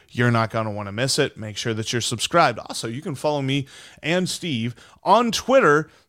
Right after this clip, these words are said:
because in between episodes, we like to talk about the Reds. We like to tweet about the Reds. We like to tweet about other stuff, too. You know,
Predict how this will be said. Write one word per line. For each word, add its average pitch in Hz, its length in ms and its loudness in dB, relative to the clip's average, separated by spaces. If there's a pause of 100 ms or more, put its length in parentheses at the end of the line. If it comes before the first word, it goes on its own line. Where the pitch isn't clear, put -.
because 143 260 2
in 139 80 4
between 123 300 0
episodes, 131 360 2
we 117 100 0
like 117 200 2
to 110 160 0
talk 156 300 0
about 147 200 2
the 139 80 0
Reds. 143 300 4
We 123 80 2
like 117 160 2
to 113 80 -10
tweet 160 240 2
about 143 220 4
the 139 40 -4
Reds. 139 240 2
We 139 100 2
like 156 180 2
to 135 80 -8
tweet 165 200 0
about 160 180 6
other 165 180 4
stuff, 160 320 0
too. 185 420 4
You 139 140 -4
know, 139 160 -4